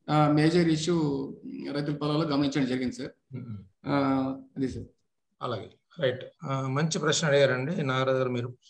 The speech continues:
Speaker 2: అంటే మామూలుగా మనం సాధారణంగా ఏంటంటే ఇప్పుడు season బట్టి చూసుకుంటే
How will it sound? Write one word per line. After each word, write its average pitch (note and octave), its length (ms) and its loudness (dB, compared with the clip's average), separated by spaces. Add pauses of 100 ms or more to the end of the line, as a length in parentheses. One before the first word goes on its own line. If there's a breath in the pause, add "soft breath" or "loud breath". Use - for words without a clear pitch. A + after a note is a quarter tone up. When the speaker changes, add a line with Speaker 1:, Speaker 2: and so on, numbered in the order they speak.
(260 soft breath)
Speaker 2:
అంటే D#3 140 -2
మామూలుగా D#3 400 6
మనం D#3 340 4
సాధారణంగా D3+ 540 0
ఏంటంటే D3 420 0
ఇప్పుడు C#3 360 -2 (100)
season F3+ 540 4
బట్టి C#3+ 220 2 (100)
చూసుకుంటే C#3+ 720 2